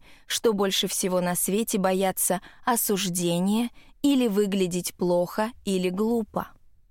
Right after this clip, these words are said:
Будь то знакомство с новыми людьми, публичные выступления, произнесение речи или дебаты,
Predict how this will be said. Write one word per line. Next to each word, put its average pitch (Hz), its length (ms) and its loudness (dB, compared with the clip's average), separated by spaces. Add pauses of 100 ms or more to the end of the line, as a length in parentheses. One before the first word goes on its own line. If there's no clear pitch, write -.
(440)
Будь 254 360 0
то 214 120 2
знакомство 190 680 0
с - 100 -2
новыми 180 380 2
людьми, 180 600 0 (360)
публичные 208 680 2
выступления, 185 960 0 (220)
произнесение 240 920 2
речи 214 520 0
или 190 200 2
дебаты, 180 720 0